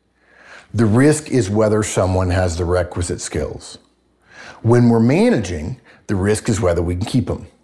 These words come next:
okay? Rather than applying an analog scale to a candidate's skill set, in other words, how good are they,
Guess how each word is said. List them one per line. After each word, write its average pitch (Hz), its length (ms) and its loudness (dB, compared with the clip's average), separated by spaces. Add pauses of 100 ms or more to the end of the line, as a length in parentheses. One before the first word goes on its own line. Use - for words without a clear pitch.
(320)
okay? 135 380 -4 (440)
Rather 143 340 4
than 190 200 2
applying 123 640 0
an 92 200 -8
analog 113 540 2
scale 107 520 0
to 95 200 -2
a 90 40 -2
candidate's 92 420 -2
skill 120 220 0
set, 80 300 -4
in 90 60 -4
other 90 140 0
words, 85 180 -2 (280)
how 110 200 2
good 110 260 2
are 78 220 2
they, 78 480 -6